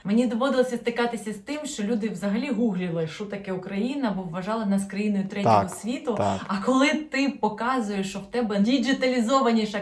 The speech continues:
Speaker 1: країна всередин-, всередині Європи.
Speaker 2: Я думаю, що ми в цьому році ще зможемо всіх приємно здивувати. Е, дай Бог всім здоров'я і щоб, е, сил нашим Збройним силам. Е,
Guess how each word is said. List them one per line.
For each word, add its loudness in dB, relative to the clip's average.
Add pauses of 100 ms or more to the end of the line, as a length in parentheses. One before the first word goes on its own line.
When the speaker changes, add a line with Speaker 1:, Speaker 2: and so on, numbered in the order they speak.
Speaker 1:
країна 4 (340)
всередин-, 6
всередині 2
Європи. 0 (100)
Speaker 2:
Я 12
думаю, 12
що 8
ми 10
в 2
цьому 10
році 10
ще 4
зможемо 8
всіх 4
приємно 8
здивувати. 8 (480)
Е, 0
дай 10
Бог 12
всім 4
здоров'я 12
і 8
щоб, 4
е, 12
сил 12
нашим 8
Збройним 10
силам. 8
Е, -6